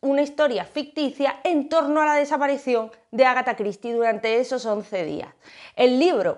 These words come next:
va a iniciarse cuando su marido en ese momento, Archie, le pide el divorcio porque está enamorado de otra mujer y quiere casarse con ella, y la historia será contada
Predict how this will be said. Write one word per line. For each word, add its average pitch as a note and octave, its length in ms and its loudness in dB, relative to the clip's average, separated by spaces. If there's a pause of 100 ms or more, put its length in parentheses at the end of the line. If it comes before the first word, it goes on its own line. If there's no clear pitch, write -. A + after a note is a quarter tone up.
va F3 80 4
a F3+ 40 4
iniciarse C4+ 800 -2
cuando G3+ 380 0
su A3 100 -10
marido G3+ 320 -2
en C4+ 80 0
ese C#4 140 -2
momento, C#4 640 -2 (160)
Archie, A3+ 500 -2 (240)
le G#3 240 0
pide C4+ 300 0
el C#4 100 4
divorcio C#4 400 0
porque F#3 180 -6
está A3 220 -4
enamorado C4 640 0
de E3+ 200 0
otra F#3 200 0
mujer B3 320 -2
y F#3+ 100 -6
quiere F3 200 -6
casarse B3+ 420 -6
con D#4 160 0
ella, D4 240 0 (240)
y F#4 120 0
la G4 120 2
historia D#4+ 540 0
será G#3 360 2
contada D4 640 2